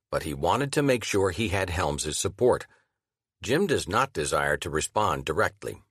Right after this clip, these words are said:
Ray Roca, his deputy, told Helms in a memo. "Unless you feel otherwise, Jim would prefer to wait out the commission,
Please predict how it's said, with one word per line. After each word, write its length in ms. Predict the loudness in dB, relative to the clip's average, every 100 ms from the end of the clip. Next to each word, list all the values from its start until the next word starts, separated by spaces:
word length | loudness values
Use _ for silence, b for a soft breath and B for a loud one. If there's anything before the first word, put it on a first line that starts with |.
| -6
Ray 160 | -2
Roca, 420 | 0 2 2 2 -4
his 220 | -4 0
deputy, 440 | 0 0 -4 -10 -8
told 300 | -6 -6 -6
Helms 400 | -8 -8 -6 -6
in 80 |
a 40 | -4
memo. 440 | -2 0 -2 -4 -12 _ _ _ _
"Unless 320 | -2 0 0
you 80 | -2
feel 300 | 2 4 6
otherwise, 560 | 4 4 4 2 2 -2
Jim 300 | -2 -2 2
would 180 | 0 -2
prefer 320 | -2 2 4
to 60 |
wait 220 | 4 4 4
out 200 | 2 -2
the 100 | -6
commission, 500 | -2 -2 -2 -8